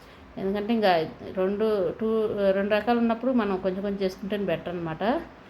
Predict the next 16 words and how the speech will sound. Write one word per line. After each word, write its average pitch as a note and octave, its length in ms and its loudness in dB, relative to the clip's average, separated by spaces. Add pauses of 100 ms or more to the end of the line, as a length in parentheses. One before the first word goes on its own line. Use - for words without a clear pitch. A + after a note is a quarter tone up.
(280)
అది F#3 300 2
హాఫ్ F#3+ 220 2
కేజీ G3+ 200 -4
తీసుకొచ్చాను, G3+ 560 -2
ఇది F#3+ 220 2
హాఫ్ F3+ 240 0
కేజీ F3 200 -2
తీసుకొచ్చాను E3 520 -8
అంతే. G3 360 -2 (880)
చికెన్ G3 180 -4
హాఫ్ G3 200 -2
కేజీ, G3+ 200 0
బోటి F#3+ 320 0
హాఫ్ E3 180 -6
కేజీ E3+ 200 -2
ఎప్పట్లానే. F3+ 640 -4